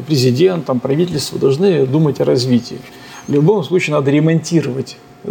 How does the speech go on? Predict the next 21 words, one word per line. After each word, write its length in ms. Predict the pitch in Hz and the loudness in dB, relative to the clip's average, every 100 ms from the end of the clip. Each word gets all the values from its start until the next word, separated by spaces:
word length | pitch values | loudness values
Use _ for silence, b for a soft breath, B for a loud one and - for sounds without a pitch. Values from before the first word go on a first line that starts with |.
| 123 | 2
то, 140 | 190 | 2
что 160 | 185 127 | 2 -2
есть 260 | 127 151 | 0 0
в 60 | 139 | 0
государстве. 600 | 131 135 120 - - - - | 0 0 -2 -4 -6 -10 -4
Без 240 | 135 165 | 2 4
этого 220 | 240 202 | 4 4
никак 380 | 190 175 190 135 - - - - | 2 2 0 -2 -8 -10 -12 -10
от-, 220 | - - 220 | -8 -6 2
не 160 | 214 | 4
уйдёшь 320 | 233 151 127 | 6 4 2
от 100 | - | -2
этого, 320 | 127 - 143 139 | -8 -8 -8 -2
да. 160 | 170 | 0
В 40 | 156 | 2
любом 300 | 175 202 175 | 4 4 2
случае 460 | 147 139 139 127 B B B B | -2 -4 -2 -4 B B B B
где-то 280 | 160 170 135 | 0 0 -2
крыша 300 | - 208 - | 0 0 0
пострадала 800 | - 160 156 147 160 151 143 139 | -2 -2 -2 2 2 4 4 2
от 100 | 135 | 0